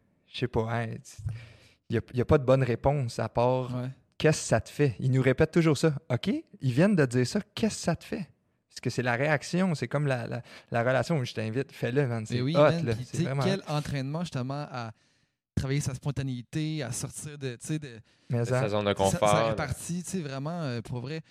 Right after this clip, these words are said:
Speaker 2: J'étais allé, il y a pas longtemps aussi, euh, voir un match d'impro, puis il y avait, entre autres, Anne-Elisabeth Bossé.
Speaker 3: Mais oui.
Speaker 2: Quelle
Speaker 1: C'est, c'est des
Speaker 2: joueuse.
Speaker 1: bêtes, mais oui.
Speaker 3: Que je,
Speaker 2: Elle,
Speaker 3: que, que je veux, j'ai glissé le mot du podcast.
Speaker 2: Ah ouais,
Speaker 3: Je veux
Speaker 2: hein ?
Speaker 3: qu'elle vienne, mais oui, elle est extraordinaire. Elle est en train de travailler sur,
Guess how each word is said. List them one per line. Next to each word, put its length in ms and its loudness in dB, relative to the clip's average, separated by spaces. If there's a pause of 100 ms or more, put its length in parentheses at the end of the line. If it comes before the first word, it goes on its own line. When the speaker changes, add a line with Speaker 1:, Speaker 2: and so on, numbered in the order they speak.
(160)
Speaker 2:
J'étais 180 -6
allé, 160 0
il 60 -2
y 40 0
a 20 0
pas 100 -2
longtemps 380 -4
aussi, 460 -6
euh, 200 -2 (1400)
voir 160 0
un 60 -2
match 160 0
d'impro, 380 -4
puis 140 -8
il 40 -6
y 60 -4
avait, 320 -4
entre 240 -6
autres, 320 -6
Anne-Elisabeth 520 -6
Bossé. 400 -12
Speaker 3:
Mais 120 0
oui. 240 0 (160)
Speaker 2:
Quelle 140 0
Speaker 1:
C'est, 80 0
c'est 80 -2
des 40 2
Speaker 2:
joueuse. 420 2
Speaker 1:
bêtes, 320 2
mais 120 0
oui. 160 0 (200)
Speaker 3:
Que 120 0
je, 100 2
Speaker 2:
Elle, 160 4
Speaker 3:
que, 240 4
que 160 0
je 180 -4
veux, 240 -2
j'ai 280 -6
glissé 260 -10
le 60 -8
mot 120 -6
du 80 -14
podcast. 400 -8
Speaker 2:
Ah 60 -2
ouais, 160 -2
Speaker 3:
Je 60 -6
veux 60 -6
Speaker 2:
hein ? 40 -8
Speaker 3:
qu'elle 200 -2
vienne, 180 -4
mais 80 -4
oui, 60 -4
elle 40 -4
est 120 -10
extraordinaire. 440 -6
Elle 60 -2
est 40 -4
en 60 -2
train 120 -6
de 40 -4
travailler 240 0
sur, 220 -6